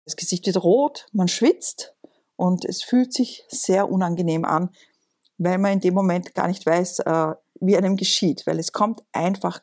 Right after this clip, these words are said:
ganz, ganz plötzlich. Und wenn man jetzt in einer Besprechung sitzt oder mit Freunden zusammensitzt, ist es wirklich ein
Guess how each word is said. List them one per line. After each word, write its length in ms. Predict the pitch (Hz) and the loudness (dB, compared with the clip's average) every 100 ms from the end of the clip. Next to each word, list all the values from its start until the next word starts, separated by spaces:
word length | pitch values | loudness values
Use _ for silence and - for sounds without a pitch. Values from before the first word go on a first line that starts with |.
| _ | _
ganz, 260 | - 294 - | -2 -2 -2
ganz 240 | - 208 | -4 -6
plötzlich. 500 | - - - 160 165 - - - - | -4 -4 -2 -4 -4 -8 -20 -20 -4
Und 260 | 190 185 | -2 0
wenn 100 | 180 | 0
man 120 | 208 | 0
jetzt 180 | 196 190 | -2 0
in 100 | 190 | 0
einer 380 | 175 170 160 - _ - | 2 0 -2 -6 _ -10
Besprechung 540 | 175 - 202 - 233 | -8 -2 -2 0 0
sitzt 520 | 233 226 196 - - - _ _ | 0 -2 -2 -8 -10 -20 _ _
oder 480 | - 190 185 180 165 | -2 2 2 2 0
mit 220 | 156 156 | 0 -4
Freunden 480 | - 156 175 220 240 | -4 0 0 0 -4
zusammensitzt, 840 | - - 196 196 196 196 190 - - | -4 -2 0 2 0 0 -4 -4 -8
ist 160 | 175 | -6
es 200 | 160 - | -6 -4
wirklich 400 | 170 165 170 - | -4 0 -4 -2
ein 260 | - 156 | -6 -6